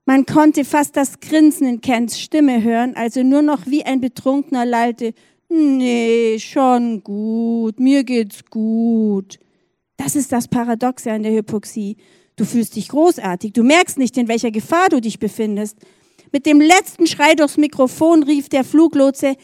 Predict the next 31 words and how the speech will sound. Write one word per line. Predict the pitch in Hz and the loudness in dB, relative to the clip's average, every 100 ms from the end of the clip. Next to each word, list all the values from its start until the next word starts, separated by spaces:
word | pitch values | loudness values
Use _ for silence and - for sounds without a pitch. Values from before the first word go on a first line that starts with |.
| _ - | _ -2
„Ken, | 403 415 453 440 339 311 | 2 4 6 6 4 2
Ken!“ | - 403 427 440 392 240 _ _ _ _ _ _ | 0 2 2 2 0 0 _ _ _ _ _ _
Aber | - 220 | -12 -8
es | 214 - | -8 -8
war | 190 | -10
zu | - | -12
spät. | - - 175 - - _ _ _ _ - | -14 -14 -14 -16 -20 _ _ _ _ -4
Auf | 262 | -2
den | 285 269 | 2 4
Monitoren, | 285 330 330 - 294 294 | 6 6 4 2 2 2
die | 254 | -2
Kens | 285 277 285 - - - | -2 -2 -2 -8 -20 -10
Vitalparameter | 247 - 269 269 311 285 262 262 262 254 247 233 | -10 -6 -4 -4 -2 -2 0 0 0 -2 -6 -2
anzeigten, | 269 - 247 240 254 226 | -2 -2 -4 -4 -6 -4
blitzten | - 285 285 - 269 | 0 0 -2 -6 -4
die | 247 | -2
Alarmglocken. | 226 226 208 208 202 196 196 196 _ _ _ _ _ | -2 -2 -2 -4 -6 -8 -8 -12 _ _ _ _ _
Bam! | 285 247 226 196 190 190 175 - - _ _ _ _ - | 0 2 2 0 0 -2 -6 -12 -18 _ _ _ _ -14
Mit | 220 | -8
einem | 247 240 233 - | -4 -2 -4 0
ohrenbetäubenden | 302 349 311 285 302 294 285 269 240 | 2 4 2 -2 0 2 2 -2 -4
Knall | - 277 254 277 | -2 0 0 -2
sprangen | - - 262 285 277 | -4 -6 -2 -2 -2
die | 254 | -2
Sauerstoffdüsen | 240 285 330 - 302 277 - 294 294 | 0 4 4 2 -4 -4 -2 -2 -2
auf | 262 269 285 | -2 -2 -2
und | 254 | -4
ließen | 262 262 | -6 -6
alle | - 277 | -4 -6
Zuschauer | 254 269 247 254 240 | -6 -6 -2 -2 -2
aufschrecken. | 220 208 - 202 214 | -4 -8 -10 -10 -10